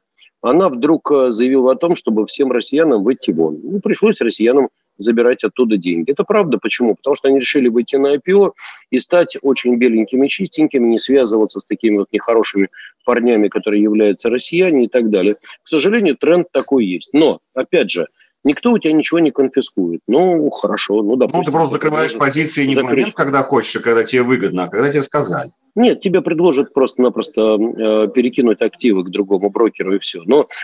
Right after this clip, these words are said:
Speaker 1: естественно, это неудобно. Смотри, э, естественно, что проще в-, нам, чтобы не иметь этих рисков, работать через российских брокеров. Но мы тогда отрезаем себя прежде всего от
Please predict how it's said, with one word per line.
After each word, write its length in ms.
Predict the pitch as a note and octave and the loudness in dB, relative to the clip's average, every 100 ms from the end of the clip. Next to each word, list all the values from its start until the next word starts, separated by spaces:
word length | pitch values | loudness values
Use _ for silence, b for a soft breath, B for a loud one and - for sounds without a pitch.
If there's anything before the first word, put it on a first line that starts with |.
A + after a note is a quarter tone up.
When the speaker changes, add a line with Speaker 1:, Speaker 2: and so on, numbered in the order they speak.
| - | -6
Speaker 1:
естественно, 560 | D3+ D#3 - B3 - C#3+ | -2 -2 0 -2 0 0
это 200 | D#3 C#3 | 0 0
неудобно. 540 | C#3 C3+ G#2+ F2 F2 | 2 2 0 -2 -4
Смотри, 420 | - D#3 D3+ G2+ - _ - | -2 0 2 0 -4 _ -2
э, 140 | G#2+ | 0
естественно, 720 | A2 A2+ C#3+ - A3 - C3 | 2 0 -2 0 0 0 -2
что 160 | - B2 | -2 -2
проще 420 | B2 E3 - B2 | 0 0 0 -4
в-, 120 | A2+ | 0
нам, 360 | B2 C3+ D#3+ - _ _ | 2 4 2 -2 _ _
чтобы 340 | - C#3 C3+ | -4 0 2
не 120 | C#3 | 2
иметь 300 | D3 B2+ - | 2 2 2
этих 300 | A2+ F#2+ - - | -2 -2 -10 -4
рисков, 480 | D3+ F#3+ - D3+ A#2 | 0 0 -2 -4 -2
работать 340 | A#2 D3 B2+ | 0 0 0
через 260 | - B2+ A2+ | -2 0 0
российских 500 | B2 B2+ A#2 - G#2+ | 0 0 -2 -2 -2
брокеров. 500 | A2+ G#2+ C3 F2+ - | -2 0 0 0 -2
Но 120 | A#2 | 0
мы 120 | D3+ | 0
тогда 240 | D3 C#3+ D3 | 0 0 0
отрезаем 640 | C3+ C3 B2 B2+ G#2+ G#2 b A2+ | 0 0 2 2 2 -2 b -12
себя 680 | - D3 B2+ E3 G3 F3 - _ _ _ | -6 -4 0 2 2 0 -4 _ _ _
прежде 480 | - D#3 G#3+ B2 A#2+ | -2 2 2 0 -2
всего 520 | - A2+ G2 F#2 E2 - _ _ - | -2 0 0 2 -2 -6 _ _ 0
от 280 | C#3+ C#3 | 2 0